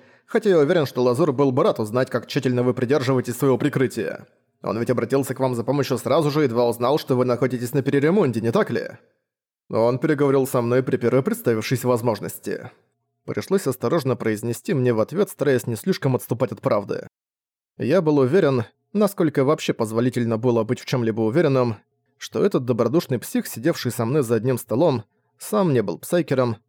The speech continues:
потому что в ином случае он, вне сомнения, должен был бы столь же резко отреагировать на присутствие Юргена, как это обычно делала Рахиль.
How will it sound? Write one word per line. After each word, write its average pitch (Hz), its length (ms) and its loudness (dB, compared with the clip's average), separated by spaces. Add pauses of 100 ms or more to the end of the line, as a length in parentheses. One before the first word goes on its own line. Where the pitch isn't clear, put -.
потому 220 240 -4
что 139 160 -2
в 123 60 4
ином 147 140 0
случае 214 360 -4
он, 123 80 -2
вне 131 100 0
сомнения, 135 400 0
должен 127 380 0
был 139 140 0
бы 110 100 -2
столь 185 260 -2
же 120 100 2
резко - 280 0
отреагировать 123 560 0
на 127 80 0
присутствие 110 580 -2
Юргена, 127 640 0
как 123 160 -2
это 117 180 0
обычно 113 320 -2
делала 117 380 4
Рахиль. 117 480 -2